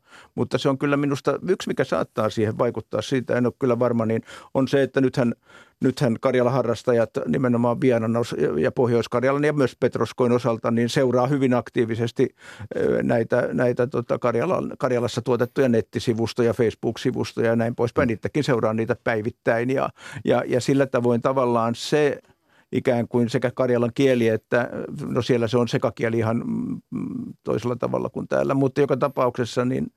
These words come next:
Speaker 1: niin se on todellisuutta, läsnä olevaa todellisuutta toisin kuin ennen,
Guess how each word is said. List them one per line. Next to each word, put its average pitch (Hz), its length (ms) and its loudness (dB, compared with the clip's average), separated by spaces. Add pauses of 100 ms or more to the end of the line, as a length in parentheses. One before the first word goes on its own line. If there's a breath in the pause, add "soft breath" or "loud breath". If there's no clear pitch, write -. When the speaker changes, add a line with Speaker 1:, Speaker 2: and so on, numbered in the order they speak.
(320 loud breath)
Speaker 1:
niin 131 260 4
se 131 260 0
on 151 400 -2
todellisuutta, 120 680 0 (400)
läsnä 139 340 0
olevaa 120 240 2
todellisuutta 120 640 0
toisin 117 440 0
kuin - 220 0 (460 loud breath)
ennen, 113 400 2